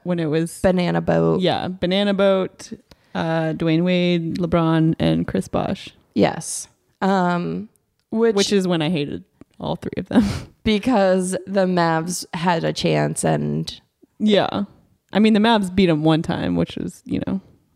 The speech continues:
Speaker 1: a lot <laughs>
Speaker 2: Yeah.
Speaker 1: for the Mavs.
Speaker 2: <laughs> Which was fun.
Speaker 1: Yeah.
Speaker 2: Um, yeah, where did they get this Banana Boat name, I wonder?
Speaker 1: I think 'cause it's Miami. They're out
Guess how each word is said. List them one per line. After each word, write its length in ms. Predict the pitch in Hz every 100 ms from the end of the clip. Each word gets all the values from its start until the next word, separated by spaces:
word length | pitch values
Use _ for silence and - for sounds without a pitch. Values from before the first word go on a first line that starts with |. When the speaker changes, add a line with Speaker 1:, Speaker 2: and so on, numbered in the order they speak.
| _ -
Speaker 1:
a 120 | 175
lot 240 | 170 -
<laughs> 600 | 269 285 - 247 269 233
Speaker 2:
Yeah. 280 | 262 190 247
Speaker 1:
for 120 | 247
the 100 | 190
Mavs. 360 | 175 147 208 262 370 - 262 - - 311
Speaker 2:
<laughs> 580 | - 381 415 330 285 -
Which 180 | 202
was 220 | 202 196 - - - -
fun. 460 | 208 165 170 208 - 208
Speaker 1:
Yeah. 400 | 196 185 180 170
Speaker 2:
Um, 300 | 170 175 196 - - _ -
yeah, 200 | 202 190
where 220 | 226 427
did 120 | 539
they 100 | 508 453
get 200 | 381 -
this 160 | 233
Banana 440 | 185 196 170 156 160
Boat 260 | 160 151
name, 260 | 156 147 151
I 80 | 151
wonder? 480 | 156 156 175 - 175 _
Speaker 1:
I 80 | 190
think 200 | 285 285
'cause 160 | 214
it's 160 | 165 -
Miami. 880 | 160 147 180 196 190 190 190 190 185
They're 200 | 180 -
out 260 | - -